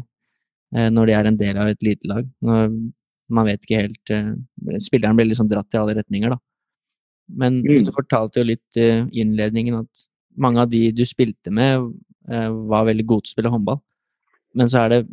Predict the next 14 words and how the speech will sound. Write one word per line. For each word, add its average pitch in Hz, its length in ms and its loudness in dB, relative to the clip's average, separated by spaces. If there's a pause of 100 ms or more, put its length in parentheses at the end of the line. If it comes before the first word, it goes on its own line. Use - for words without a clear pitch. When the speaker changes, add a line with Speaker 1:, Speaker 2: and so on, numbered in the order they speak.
(100)
Speaker 1:
bare 113 220 4
du 110 400 0
som 123 260 -4
har 131 80 2
blitt 120 160 4
håndballspiller. 110 560 0 (880)
Hva 113 240 -2
tror 117 200 -2
du 117 60 2
er, 113 220 2
er 117 340 -2
grunnen 110 280 2
til 110 100 0
det? 120 140 -2